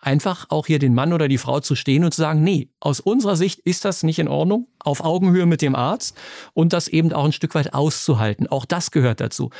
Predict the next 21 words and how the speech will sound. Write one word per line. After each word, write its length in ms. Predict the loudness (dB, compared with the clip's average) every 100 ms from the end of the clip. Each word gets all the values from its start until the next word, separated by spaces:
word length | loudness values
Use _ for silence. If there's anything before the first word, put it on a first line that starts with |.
| -12
Meine 300 | -2 0 0
Aufgabe 400 | 0 -2 -2 -2
als 200 | -2 -4
Freiberufler 520 | -4 -2 0 0 0 -2
ist 140 | 0
damit 240 | 2 2
eigentlich 260 | 2 0 0
erledigt. 480 | 0 0 2 0 -2
Ich 140 | -6
hab's 160 | -6 -2
ihm 100 | -2
gesagt 400 | -2 -2 -4 -4
und 340 | 0 0 0
wenn 180 | -2 0
ich 160 | -2 -2
dann 160 | -2
immer 220 | 0 0 2
noch 180 | -2
starke 380 | -6 -6 -4 -2
Bedenken 440 | -2 0 -2 0 0
habe, 220 | 0